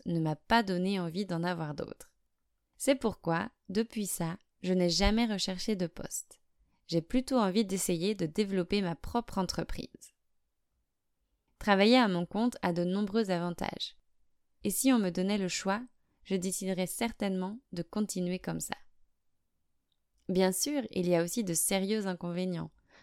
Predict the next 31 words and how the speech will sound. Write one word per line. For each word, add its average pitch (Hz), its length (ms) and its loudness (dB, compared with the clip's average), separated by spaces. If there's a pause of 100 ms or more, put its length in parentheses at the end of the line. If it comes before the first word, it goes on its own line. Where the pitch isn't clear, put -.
(100)
comme 190 160 2
le 180 100 4
fait 240 200 0
de 190 100 -2
ne 175 80 -2
pas 214 220 0
avoir 196 260 0
de 180 80 -8
congés 170 320 -4
payés, 170 460 -4 (360)
de 180 80 -2
ne 180 60 0
pas 233 160 2
cotiser 202 420 -2
pour 185 140 4
le 175 60 2
chômage, 185 580 -4 (320)
de 185 60 -2
ne 185 80 -2
pas 202 200 2
avoir 196 220 2
de 185 80 -4
complémentaire 175 640 -4
santé. - 360 -8 (1160)
Quand 190 120 0
je 185 80 4
me 180 60 2
focalise 196 500 0
sur 190 160 -2
ces - 160 -4
choses-là, 175 480 -4